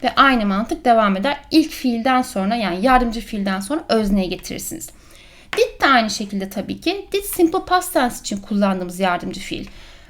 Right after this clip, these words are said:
Örnekler vermiş. "You sold" demiş. Simple past tense'de cümle yaparken fiilin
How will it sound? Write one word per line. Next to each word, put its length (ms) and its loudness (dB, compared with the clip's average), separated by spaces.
Örnekler 580 6
vermiş. 440 0
"You 240 6
sold" 480 0
demiş. 300 -2
Simple 420 2
past 260 2
tense'de 320 0
cümle 260 6
yaparken 520 2
fiilin 380 -2